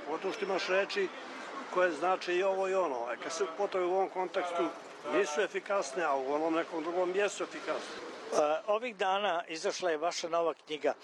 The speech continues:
Speaker 2: Kažite nešto i o tome.
Speaker 1: Naslov je Religija kao sudbina. Ona je izašla već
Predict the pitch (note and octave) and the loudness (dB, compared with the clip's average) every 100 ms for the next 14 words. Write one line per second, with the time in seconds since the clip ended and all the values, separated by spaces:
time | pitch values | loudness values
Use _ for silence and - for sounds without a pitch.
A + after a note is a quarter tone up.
0 | - - G3+ G3+ A3 - F#3+ F#3 - F3+ | -14 -2 2 2 0 0 2 2 2 2
1 | D#3+ D#3 - D3+ A2+ - - - - - | 4 4 2 0 -2 -12 -20 -20 -20 -18
2 | - - - C#3+ D3 D#3+ C#3+ C#3 C3 A2+ | -18 -18 0 2 2 2 0 2 2 0
3 | A#2 B2 D3 D3 C3+ B2+ - B2+ B2 A2 | -6 0 2 2 2 0 2 4 4 2
4 | - - - - - C#3+ A#2 G#2+ G#2 - | -6 -14 -12 -6 4 6 6 2 -2 -6
5 | - - D3+ E3 D#3 D#3+ D3+ D3+ C#3+ | -8 -2 4 4 6 4 4 4 2